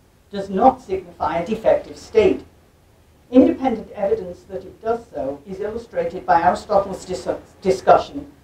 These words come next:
of animals with two sets of generative organs. This is number four on the handout. A number of animals turn out in such a way as to have two sets of genitalia. It is always the case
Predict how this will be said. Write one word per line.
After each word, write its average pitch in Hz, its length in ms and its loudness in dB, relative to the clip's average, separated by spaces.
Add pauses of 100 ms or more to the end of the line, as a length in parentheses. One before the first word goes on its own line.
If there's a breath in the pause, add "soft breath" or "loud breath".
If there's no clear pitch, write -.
(120)
of - 200 -10
animals 202 480 -10
with 165 260 -20
two 254 160 -14
sets - 400 -12
of - 140 -20
generative 180 500 -10
organs. - 460 -18 (360)
This 196 120 -18
is 208 60 -14
number 175 260 -2
four 160 300 0
on 135 120 -4
the 131 60 -12
handout. - 400 -16 (1200)
A 214 80 4
number 320 240 8
of 294 80 4
animals 220 440 4
turn 226 280 -4
out 180 280 0
in 165 120 -14
such 196 280 -8
a - 20 -14
way 151 400 0
as 175 160 -12
to - 80 -20
have 170 300 -12
two 233 240 -6
sets - 420 -6
of 170 160 -10
genitalia. 160 680 -10 (800)
It 196 120 -10
is 233 220 -2
always 294 460 6
the 185 100 -14
case 156 480 -6